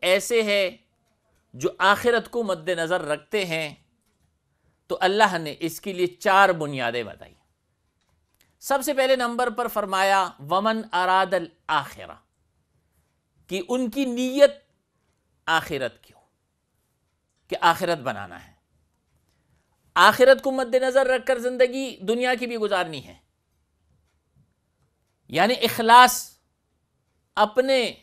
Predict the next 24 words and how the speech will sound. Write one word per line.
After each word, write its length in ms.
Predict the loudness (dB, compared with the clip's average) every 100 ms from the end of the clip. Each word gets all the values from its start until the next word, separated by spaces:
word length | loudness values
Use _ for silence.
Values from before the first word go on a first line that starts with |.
| -14
نیت 560 | -8 -4 0 2 2 0
میں 140 | -8
پیدا 320 | -4 0 0
کرنی 320 | -2 -8 -10
ہے۔ 300 | -20 _ -12
"وَمَا 220 | -8 -4 -4
أُمِرُوا 380 | -4 -6 -8
إِلَّا 320 | -8 -2 0 0
لِيَعْبُدُوا 560 | 0 0 0 -4 -10
اللَّهَ 420 | -4 0 0 0
مُخْلِصِينَ 540 | -6 -10 -10 -10 -10 -4
لَهُ 280 | -2 -2 -4
الدِّينَ"، 360 | -8 -8 -10 -14 _ _ _ _ _ _ _ _ -4
عبادت 480 | 6 8 8 4 -2
کی 100 | 0
جان 320 | 4 4 2
بھی 240 | -2 -4 -10 _ _ _ -12
اخلاص 500 | -10 -6 -8 -8 -18
ہے۔ 60 | _ _ _ _ _ _ _ _ _ _ -4 -4
اخلاص 440 | 0 4 4 4
کے 140 | -4
بغیر 380 | -2 4 6 6 4 _ _ _ _ _ _ _ _
کوئی 320 | 6 8 8
بھی 180 | 4 -4